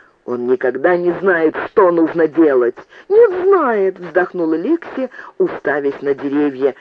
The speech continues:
мимо которых они проплывали, на их толстые перекрученные корни, тянувшиеся к самой воде. «Просто не ты его любимчик». Тим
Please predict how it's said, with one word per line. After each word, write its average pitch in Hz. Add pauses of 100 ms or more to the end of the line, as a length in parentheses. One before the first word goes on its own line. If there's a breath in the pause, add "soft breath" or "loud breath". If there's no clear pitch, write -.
мимо 147
которых 196
они 139
проплывали, 123 (680 soft breath)
на 131
их 135
толстые 165
перекрученные 135
корни, 160 (260 soft breath)
тянувшиеся 135
к -
самой 131
воде. 127 (760 soft breath)
«Просто 349 (480 soft breath)
не 415
ты -
его 247
любимчик». 254 (880)
Тим 185